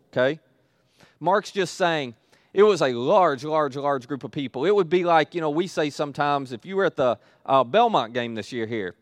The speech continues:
people would say, "Man, the whole town was at the Belmont game." Well, no, the whole town wasn't at the Belmont game. It was just packed. It was just a lot of people at the Belmont game.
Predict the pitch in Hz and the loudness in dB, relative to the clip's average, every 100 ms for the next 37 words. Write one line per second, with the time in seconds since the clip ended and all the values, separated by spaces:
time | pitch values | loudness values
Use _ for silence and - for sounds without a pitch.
0 | - 214 180 160 - 156 113 - _ _ | -8 -6 -4 -6 -2 0 0 -6 _ _
1 | 208 185 131 202 190 156 190 196 139 117 | 0 0 0 0 -2 -2 0 0 -2 -6
2 | 127 117 151 139 101 85 98 87 156 220 | -8 -2 0 0 -4 -6 -8 -6 -10 -2
3 | 233 170 - 151 - 170 175 120 104 107 | 0 0 -2 -8 -6 -6 -6 -4 -8 -10
4 | 98 107 127 135 135 175 196 165 147 165 | -12 -8 -6 -6 -4 -4 -4 -8 -10 -14
5 | - - 185 127 - 110 123 151 131 110 | -14 0 4 4 0 -12 -12 -12 -12 -6
6 | 135 165 151 156 160 147 160 180 135 101 | -4 -4 -6 -8 -8 -8 -6 -4 -6 -8
7 | 95 | -12